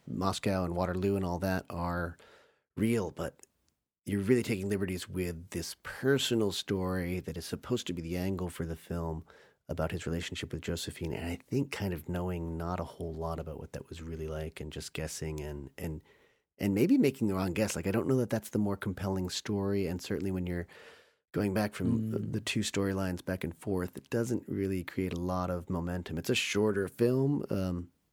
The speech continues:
Speaker 1: but it felt just as long as Barry Lyndon, to be honest with you. Um, and I think you're right. It's that, that mid, that mid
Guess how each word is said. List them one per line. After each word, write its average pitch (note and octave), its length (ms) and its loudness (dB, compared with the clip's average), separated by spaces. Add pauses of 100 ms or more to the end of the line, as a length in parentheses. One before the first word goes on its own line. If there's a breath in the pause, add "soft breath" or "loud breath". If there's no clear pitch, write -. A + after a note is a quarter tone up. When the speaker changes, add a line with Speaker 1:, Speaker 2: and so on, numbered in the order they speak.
Speaker 1:
but F#2 120 0
it - 80 0
felt - 280 0
just - 220 -6
as C#2 80 -6
long D2+ 300 -4
as C#2+ 80 -8
Barry - 260 -12
Lyndon, D2 260 -8
to D2+ 60 -12
be - 80 -10
honest D#2 300 -6
with D2 100 -6
you. D2+ 80 -8 (800 loud breath)
Um, D#2 380 -2 (500)
and G#2 100 2
I F#2+ 40 0
think G#2 200 0
you're G2 100 2
right. E2+ 160 0
It's - 200 -8
that, E2 220 0 (180)
that F2 240 -2
mid, G2+ 400 2
that G2+ 180 -2 (100)
mid A#2 440 4